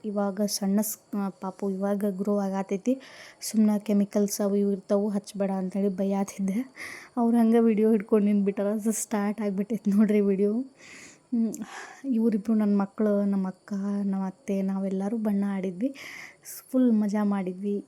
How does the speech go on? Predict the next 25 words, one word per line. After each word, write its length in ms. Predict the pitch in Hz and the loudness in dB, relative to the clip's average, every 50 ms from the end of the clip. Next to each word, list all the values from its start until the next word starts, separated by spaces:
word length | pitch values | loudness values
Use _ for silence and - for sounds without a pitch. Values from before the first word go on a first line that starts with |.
| - - | -6 -2
ಈ 160 | 220 208 208 | -2 0 0
ರೀತಿ 320 | 196 196 190 - - 196 | 0 -2 -4 -4 -4 -4
ಇತ್ತು 200 | 196 196 _ - | -4 -4 _ -4
ನೋಡ್ರಿ 280 | 196 202 196 190 202 202 | -2 -2 -2 -2 -2 -2
ನಮ್ದು 320 | 196 190 190 196 202 214 | -2 -2 -2 -2 -2 -4
ಹೋಳಿ. 520 | 190 - - 208 202 208 202 226 311 - - - - - - - - - - _ _ _ _ _ - 233 | -4 -4 -2 0 2 2 2 2 0 -2 -4 -10 -20 -20 -20 -20 -20 -20 -20 _ _ _ _ _ -4 -2
ಆ, 80 | 214 208 | 0 0
ಓಕೆ 200 | 208 202 - 214 | 0 -2 -2 -2
ಫ್ರೆಂಡ್ಸ್, 680 | - - 208 208 208 196 - - - - - - - 247 | 0 0 2 2 2 0 -2 -6 -10 -14 -16 -10 -6 -4
ಊಟ 280 | 214 208 202 202 - | -2 -2 -2 -2 -2
ಎಲ್ಲ 200 | 208 202 202 202 202 | -2 -2 0 0 0
ಮಾಡಿ 420 | 202 202 202 196 196 196 185 202 208 | 0 0 0 0 0 0 0 0 0
ಮುಗಿಸಿ 480 | 202 196 190 180 180 - - - 214 | 0 0 0 -2 -4 -6 -4 0 0
ನೈಟ್ 420 | 208 196 190 196 196 196 - - 247 269 269 - - - - - - - - - - | 2 2 2 2 0 -2 -2 -4 -6 -6 -6 -10 -16 -18 -18 -18 -18 -20 -14 -2 2
ಮಲ್ಕೊಂಡ್ರು. 580 | 226 220 220 220 220 214 - 220 208 202 208 220 | 4 4 6 4 4 4 4 2 4 4 4 2
ನನ್ 240 | 220 214 208 202 202 | 2 4 4 4 2
ಮಗಗೆ 320 | 196 190 190 208 202 208 | 2 2 2 0 2 2
ಮಲಗಿಸಾಕತ್ತಿದ್ದೆ. 1000 | 208 202 190 190 185 185 202 - - 208 196 202 190 - - 180 170 165 202 247 | 2 2 2 0 0 -2 -4 -4 -4 -4 -4 -4 -4 -4 -8 -12 -8 -4 -2 0
ಇವ್ನಿಗೆ 280 | 240 226 208 208 208 202 | 0 0 2 2 2 4
ಮಲಗಿಸೋದು 540 | 196 190 180 180 185 208 196 - 196 202 208 | 2 2 0 0 -2 -2 0 0 2 2 2
ಒಂದು 160 | 202 196 190 | 2 2 0
ದೊಡ್ಡ 240 | 190 185 185 - - | -2 -6 -10 -10 -4
ಕೆಲಸ 320 | - 202 190 190 - - 208 | -2 0 0 0 -2 0 0
ನನ್ಗೆ, 320 | 196 196 190 190 185 190 214 | 2 2 2 0 0 0 0
ಮತ್ತೇನಿಲ್ಲ. 640 | 220 202 196 - - - 190 196 196 190 190 208 | 0 0 -2 -2 -2 0 0 2 2 2 2 0